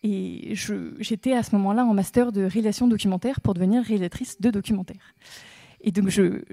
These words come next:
je prends mon téléphone et j'envoie un mail à Antoine, le réalisateur, pour lui dire, euh, avec tout le culot possible, « Coucou Antoine, euh, je m'appelle Fan. Est-ce qu'on peut se rencontrer ? Est-ce qu'on peut faire une interview ensemble ? » J'écrivais, euh,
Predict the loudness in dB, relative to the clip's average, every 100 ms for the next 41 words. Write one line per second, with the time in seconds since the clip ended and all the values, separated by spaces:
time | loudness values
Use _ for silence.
0 | -8 -4 2 6 6 4 2 2 0 -4
1 | -2 0 2 0 -2 0 2 4 4 4
2 | 2 0 -2 -2 0 0 0 0 0 0
3 | -2 0 2 4 4 2 -4 -14 -20 -4
4 | 0 0 0 -2 -2 -2 -4 -2 -6 -6
5 | -4 -4 -6 -14 -20 -20 -20 -12 0 2
6 | 2 2 2 4 2 0 -6 -8 2 6
7 | 6 4 -4 -4 -2 -2 -4 -18 -20 -20
8 | -18 0 4 4 4 0 0 -2 -2 -4
9 | -4 -2 -2 0 2 2 2 0 0 0
10 | 2 2 2 2 -2 -8 _ _ _ -20
11 | -14 -14 -6 -4 -2 -4